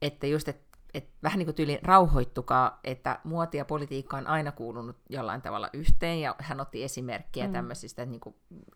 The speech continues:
Speaker 1: Englannin kuningattaresta lähtien, niin, niin, ja puhumattakaan niinku Ranskassa ja muualla, niin, niin poliitikot on istunut muotinäytösten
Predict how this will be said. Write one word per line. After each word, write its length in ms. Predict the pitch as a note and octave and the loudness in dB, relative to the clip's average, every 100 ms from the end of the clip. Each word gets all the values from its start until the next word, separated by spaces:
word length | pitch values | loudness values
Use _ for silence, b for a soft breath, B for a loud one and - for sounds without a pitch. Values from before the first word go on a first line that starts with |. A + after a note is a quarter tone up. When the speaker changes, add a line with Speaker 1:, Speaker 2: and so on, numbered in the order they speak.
| - | -12
Speaker 1:
Englannin 360 | D3+ C3 C3 | -10 -10 -12
kuningattaresta 760 | D#3 C3 B2+ A#2 - C3 C3+ - | -10 -8 -8 -10 -8 -6 -6 -6
lähtien, 460 | B2+ - B2 A#2+ B2 | -10 -10 -14 -14 -14
niin, 220 | A#2+ - - B B B B B | -16 -18 -20 B B B B B
niin, 220 | C3 C3 _ _ D#2+ A1 A#1 F#2+ | -12 -12 _ _ -20 -20 -16 -10
ja 140 | C3 - | -10 -10
puhumattakaan 520 | B2+ A#2 - A#2+ A#2 | -12 -12 -10 -10 -10
niinku 220 | A#2 B2 - - | -12 -14 -16 -10
Ranskassa 560 | B2+ B2+ - B2+ C3 | -10 -10 -14 -14 -12
ja 200 | B2+ A#2+ | -12 -12
muualla, 420 | B2 C3+ B2+ B2+ A#2+ | -14 -14 -12 -12 -12
niin, 300 | A#2+ A#2+ - | -14 -16 -16
niin 380 | C#3 A#2+ A#2+ - | -14 -14 -14 -12
poliitikot 480 | - B2 A#2+ B2 B2 | -8 -6 -6 -10 -12
on 140 | A#2+ A#2 | -12 -12
istunut 380 | - C3 G#2 - _ - - - | -12 -12 -14 -18 _ -20 -20 -14
muotinäytösten 840 | C#3+ C3 G#2+ A2+ B2+ - A2 C3+ | -10 -10 -10 -12 -14 -14 -12 -12